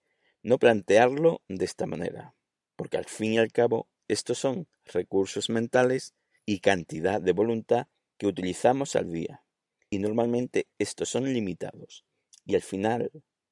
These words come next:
nos vamos a cansar antes o vamos a sentirnos incómodos realizando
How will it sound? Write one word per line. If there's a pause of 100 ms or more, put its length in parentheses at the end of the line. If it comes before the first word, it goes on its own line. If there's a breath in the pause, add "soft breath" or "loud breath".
(320)
nos
vamos
a
cansar (160)
antes (240)
o
vamos
a
sentirnos
incómodos
realizando